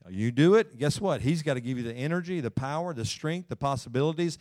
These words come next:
the provision to accomplish it. You don't have anything on you to make it happen. You know, there, there are times I've showed up to minister and didn't have anything,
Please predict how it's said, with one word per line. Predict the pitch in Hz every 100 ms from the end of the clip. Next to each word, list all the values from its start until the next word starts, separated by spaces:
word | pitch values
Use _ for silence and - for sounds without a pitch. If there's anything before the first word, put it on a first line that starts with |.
| - -
the |
provision | 120 113 101 160 120 120
to | 117
accomplish | - 139 139 117 110
it. | 101
You | 120 156
don't | 139
have | 131 113 -
anything | 156 190 180 170
on | 151 151 147
you | 151 110
to | 107
make | 113 -
it | 107
happen. | 113 - 80 71 _ _ _ _ _ _ _ _ _ _ _ _ _ _ _ _ _ _ _ _ _ _ _ _ _ _ _ _ _ _ _
You | 110
know, | 123
there, | 160
there | 135 139
are | 147
times | 156 180 190 139
I've | 131 110
showed | - 151
up | 156 -
to | 127
minister | 143 175 165 131 117 _ _ -
and | 120
didn't | 151 151
have | 117 139 185 202
anything, | 160 131 - 123 123